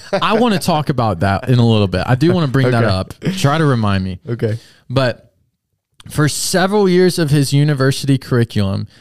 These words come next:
Speaker 2: he allowed himself only four hours of sleep per night.
Speaker 1: Yeah.
Speaker 2: All right, now that, for my North Greenville folks, <laughs> that sounds like James' junior year when he was sleeping on the floor. But this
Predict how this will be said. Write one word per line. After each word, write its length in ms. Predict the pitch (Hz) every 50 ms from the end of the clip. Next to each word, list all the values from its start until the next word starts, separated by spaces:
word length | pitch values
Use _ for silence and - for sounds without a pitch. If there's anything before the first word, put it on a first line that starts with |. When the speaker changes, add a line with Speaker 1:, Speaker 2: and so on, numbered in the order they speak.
| _ _ -
Speaker 2:
he 160 | - 151 156
allowed 380 | 156 151 147 139 139 135 135 135
himself 480 | 131 123 117 - - 123 110 110 - -
only 260 | 120 117 110 107 104 92
four 420 | - - - 120 123 127 135 131
hours 400 | 123 127 127 127 123 123 117 -
of 160 | - 127 107
sleep 560 | - - - - 104 101 95 82 - _ - - _ -
per 180 | - 101 98
night. 320 | 95 95 92 85 82 - - _ _ _ _ _ -
Speaker 1:
Yeah. 80 | 95 92 104 - _ _ _ _ _ _ _
Speaker 2:
All 60 | - 127
right, 80 | 135
now 140 | 143 143 143
that, 320 | 156 165 160 - - - - - 165 -
for 140 | - 156 156
my 120 | 160 151
North 300 | 147 156 165 156 - -
Greenville 340 | - - 190 190 170 147 135
folks, 400 | - - - 247 147 139 - -
<laughs> 20 |
that 100 | - 143 107
sounds 560 | - - - - - - 208 196 - - -
like 240 | 190 156 143 131 -
James' 380 | - 175 160 143 143 135 - -
junior 320 | - 151 139 131 127 117
year 240 | 120 131 147 156 147
when 120 | 139 123
he 160 | 110 - 165 160
was 140 | 127 -
sleeping 320 | - - 156 143 - 151 139
on 120 | 127 117
the 80 | 107 101
floor. 480 | - - 151 151 143 127 107 104 104 - - - - - - - - -
But 420 | 135 117 170 165 151 135 - - - - - -
this 280 | 143 151 214 220 -